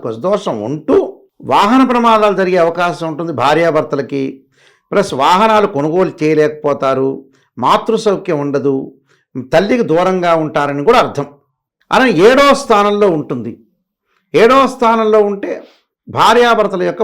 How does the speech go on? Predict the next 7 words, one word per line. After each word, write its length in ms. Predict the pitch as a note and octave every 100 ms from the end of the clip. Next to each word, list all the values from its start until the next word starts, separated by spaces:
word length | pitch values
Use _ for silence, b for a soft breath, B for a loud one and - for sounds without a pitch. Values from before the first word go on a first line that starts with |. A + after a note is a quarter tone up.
| G#3+
ప్రమాదాలు 600 | C3+ C#3+ C#3 C3 B2 B2 C3+ _ _ _ _ E3+
అంటే 140 | F#3+ E3
విడాకులు 400 | D#3+ F3+ F3 E3 D3
దారితీసే 400 | D3 C3+ C#3 C3+ B2+
అవకాశం 420 | C3 C#3 C3 C3 A#2+
ఎక్కువ 200 | - B2
ఉంటుంది. 300 | A2 A2+